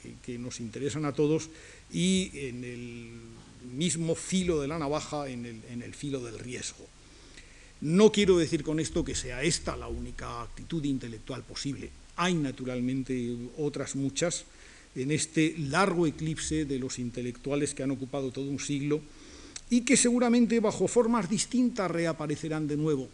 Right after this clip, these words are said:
Buena, en buena medida, la, la vida intelectual de hoy es la vida de la información. Y no es que el periodista ya sustituya al intelectual en la medida en que emite opinión,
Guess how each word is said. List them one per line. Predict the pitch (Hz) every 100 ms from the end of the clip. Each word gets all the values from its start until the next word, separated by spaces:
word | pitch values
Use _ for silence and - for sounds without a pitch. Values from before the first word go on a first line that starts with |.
| -
Buena, | 143 143 202 214 214 202 196
en | 170 160
buena | 185 175
medida, | 170 196 196 196
la, | 175 160 165
la | - 151
vida | 165
intelectual | 160 147 156 143 165 156
de | 147
hoy | 156 170
es | 156
la | 147
vida | 147 175
de | 151
la |
información. | 127 - 117 - 185 226 - - - - - - - - - -
Y | - 165
no | 214
es | 214
que |
el | 190
periodista | 175 139 165 202 -
ya | 147 147
sustituya | 143 - 143 147 147
al | 139
intelectual | 135 131 123 - 180 180
en | 143
la | 135
medida | 131 147 147
en | 139 135
que | 131
emite | 135 139 139
opinión, | 127 127 160 214 147